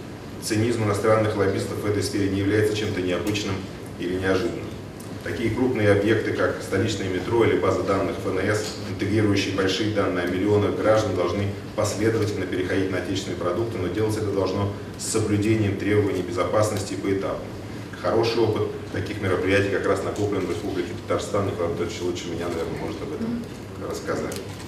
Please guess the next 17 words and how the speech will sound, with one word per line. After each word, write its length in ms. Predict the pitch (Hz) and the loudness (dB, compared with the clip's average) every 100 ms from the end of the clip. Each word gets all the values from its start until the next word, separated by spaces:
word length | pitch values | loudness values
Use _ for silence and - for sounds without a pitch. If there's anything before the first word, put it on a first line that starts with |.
| - - - - - - | -10 -10 -10 -10 -10 -8
Условием 400 | - 139 131 117 | 2 8 10 10
развития 420 | 113 117 117 113 | 6 6 6 4
I 100 | 110 | 6
T-рынка 360 | 113 113 - | 6 4 4
является 520 | 107 104 113 113 - 104 | 2 6 8 8 4 0
сохранение 420 | 104 107 107 104 | 2 4 4 2
уже 140 | 98 | 2
достигнутого, 580 | 101 101 120 110 101 101 | 2 2 0 -2 0 0
прежде 320 | 101 104 101 | 0 2 2
всего, 200 | 101 101 | 0 0
в 20 | |
образовании 640 | 101 98 101 101 107 95 - | 2 2 4 6 6 4 2
и 80 | - | -4
достижении 520 | - - 110 107 95 | -4 -4 0 0 0
нашей 280 | 92 90 90 | 0 -2 -4
математической 580 | 90 90 95 - 92 | -6 -6 -4 -6 -4
школы, 380 | - - 90 - | -6 -4 -4 -4